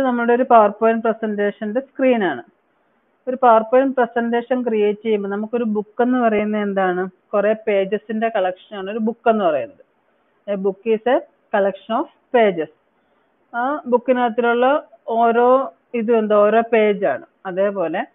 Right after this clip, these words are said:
PowerPoint presentation-ിനകത്തിലുള്ള ഓരോ പേജിനെയും പറയുന്ന പേരാണ് slides. എന്താണ്? Slides. A PowerPoint document file is made up of a set of slides. Slides are like pages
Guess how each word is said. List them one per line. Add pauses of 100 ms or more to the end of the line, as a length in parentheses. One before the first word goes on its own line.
(520)
PowerPoint (100)
presentation-ിനകത്തിലുള്ള (760)
ഓരോ (640)
പേജിനെയും
പറയുന്ന
പേരാണ് (120)
slides. (420)
എന്താണ്? (680)
Slides. (200)
A
PowerPoint
document (100)
file
is (140)
made
up
of (260)
a (100)
set
of (440)
slides. (1160)
Slides (100)
are (100)
like (220)
pages